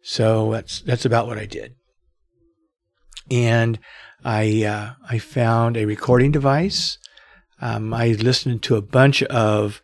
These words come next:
YouTube videos, watched a whole bunch to see how other podcasters did simple setups, inexpensive.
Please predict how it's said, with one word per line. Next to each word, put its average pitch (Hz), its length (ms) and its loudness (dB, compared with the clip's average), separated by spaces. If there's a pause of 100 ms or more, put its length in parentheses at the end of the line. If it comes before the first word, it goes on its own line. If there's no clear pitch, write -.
(260)
YouTube 123 360 2
videos, 107 600 0
watched 113 300 -4
a 113 60 -2
whole 131 220 2
bunch 113 440 -4 (640)
to - 140 -6
see 127 240 2
how 123 220 4
other 127 200 4
podcasters 117 840 -2
did 110 200 -2
simple 127 380 0
setups, 139 540 -2 (200)
inexpensive. 127 760 0